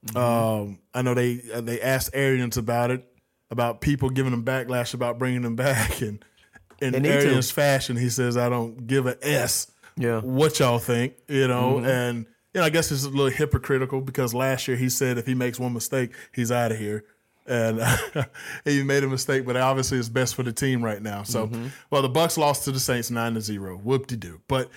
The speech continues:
Speaker 2: now you got the Browns and the Raiders, a game that got rescheduled to Monday. Uh, the Raiders won that game sixteen to fourteen.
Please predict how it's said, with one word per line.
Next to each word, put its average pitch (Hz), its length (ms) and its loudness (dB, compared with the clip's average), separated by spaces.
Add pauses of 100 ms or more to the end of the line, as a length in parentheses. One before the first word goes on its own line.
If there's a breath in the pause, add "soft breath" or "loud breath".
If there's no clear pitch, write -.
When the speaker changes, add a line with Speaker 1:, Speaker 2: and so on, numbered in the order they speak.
(180 loud breath)
Speaker 2:
now 165 120 4
you 208 80 6
got 208 140 4
the 175 80 -2
Browns 180 320 2
and 175 80 2
the 165 40 0
Raiders, 175 360 2
a 147 40 -2
game 160 240 0
that 151 60 0
got 143 140 0
rescheduled 151 500 -2
to 139 80 -2
Monday. 131 600 -2 (460)
Uh, 123 420 2
the 117 120 -6
Raiders 139 360 0
won 143 140 -2
that 139 140 0
game 135 200 0
sixteen - 420 -2
to 123 80 0
fourteen. 127 640 -2